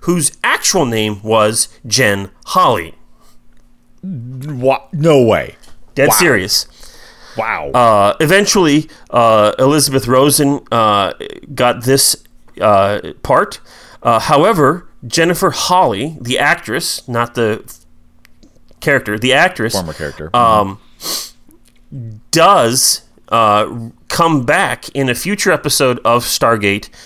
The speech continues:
Speaker 1: Uh, she does t-, get a part in a future episode in, I think, season
Speaker 2: Gotcha.
Speaker 1: five. So we'll see her name again later.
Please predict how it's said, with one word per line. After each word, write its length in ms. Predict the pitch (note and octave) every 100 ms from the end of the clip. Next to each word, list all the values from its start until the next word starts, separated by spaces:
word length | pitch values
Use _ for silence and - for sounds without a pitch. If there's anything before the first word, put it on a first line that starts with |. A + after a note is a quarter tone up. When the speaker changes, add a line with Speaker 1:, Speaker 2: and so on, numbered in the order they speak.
| -
Speaker 1:
Uh, 180 | G2 G#2
she 180 | - D#3+
does 440 | D#3+ D#3+ D3+ - - -
t-, 160 | - A#2+
get 140 | B2
a 40 |
part 340 | A2 G#2+ G2+ - -
in 240 | B2 A2+ A2
a 100 | G#2+
future 280 | A2+ G#2+ G2
episode 360 | - - F2+
in, 200 | F#2 F#2+
I 80 | F#2
think, 260 | F#2 E3 F#2+
season 240 | F#2+ G#2+
Speaker 2:
Gotcha. 100 | G#2
Speaker 1:
five. 280 | A2 A2 -
So 220 | - A2
we'll 180 | G#2 D#3+
see 260 | - C#3+ C3+
her 200 | C3 C3+
name 300 | G2+ F#2+ G2 - -
again 400 | G#2+ G#2 G#2 G2+ - - -
later. 320 | C3 F3+ -